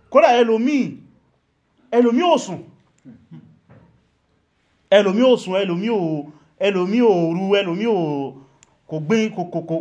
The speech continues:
kò, kò, kò, kò rí bí sinmi. Wọ́n ní, "وما يستدعيه من مقال." Àti nǹkan táwọn nǹkan yìí bùkátà nínú ọ̀rọ̀. So, هذا والله أعلم. وصلى الله وسلم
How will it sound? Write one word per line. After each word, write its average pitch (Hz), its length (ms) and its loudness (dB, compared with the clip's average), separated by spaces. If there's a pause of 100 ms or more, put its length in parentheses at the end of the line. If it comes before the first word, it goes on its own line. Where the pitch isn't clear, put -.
kò, 165 80 -4 (140)
kò, 170 80 -4 (160)
kò, 156 240 -4
kò 165 140 -2
rí 208 100 -4
bí 185 100 -6
sinmi. 165 340 -4 (840)
Wọ́n 226 160 2
ní, 220 60 0
"وما 208 340 2
يستدعيه 185 800 -4
من 165 220 -6
مقال." 143 500 0 (460)
Àti 160 260 -4 (100)
nǹkan 175 140 -4
táwọn 185 280 0
nǹkan 160 160 -6
yìí 180 100 -8
bùkátà 170 380 -4
nínú 151 180 -8
ọ̀rọ̀. 147 260 -2 (880)
So, 147 120 -2
هذا 170 200 2
والله 151 460 -2
أعلم. 131 300 -6 (600)
وصلى 180 300 -6
الله 180 260 0
وسلم 165 280 -4